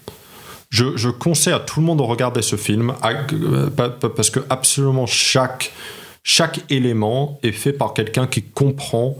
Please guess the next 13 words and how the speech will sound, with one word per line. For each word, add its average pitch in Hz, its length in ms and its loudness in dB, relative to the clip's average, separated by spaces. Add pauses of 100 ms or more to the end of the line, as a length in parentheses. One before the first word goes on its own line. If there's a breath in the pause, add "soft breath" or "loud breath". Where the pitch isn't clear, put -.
(640 loud breath)
comment 147 320 2
accéder 123 640 0 (120)
à 113 80 0
un, 104 360 2
à 101 120 2
un 98 160 0
stade, 127 500 2
à 113 80 2
une 92 220 0
qualité 123 400 0
de 104 100 0
cinéma 98 540 2 (420 loud breath)
que 120 160 2